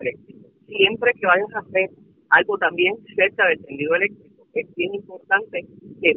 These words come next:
busques, eh, alguien conocedor que te pueda decir, pues mira, algo tan sencillo, ¿cuánto voltaje tiene eso y el riesgo que puede tener?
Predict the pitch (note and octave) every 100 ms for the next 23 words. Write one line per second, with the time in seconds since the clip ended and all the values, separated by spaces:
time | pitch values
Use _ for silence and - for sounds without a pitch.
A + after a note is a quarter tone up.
0 | - - - - - - - - - _
1 | _ D#3+ - - - A#3+ - G3+ F#3 -
2 | F3+ A3 F3+ - _ - F#3 D#3 F3+ G3
3 | A#3+ A#3+ - C4+ - - _ _ _ -
4 | E3+ F3+ B3 G3+ F#3 G#3+ A3 - A#3 -
5 | C3 C#3 E3+ - - - A3+ B3 C4 B3+
6 | G3+ A#3 A#3 A3 A#3 A#3 C#4 - - -
7 | E3+ G3+ - F#3+ G4+ G#3 F3+ E3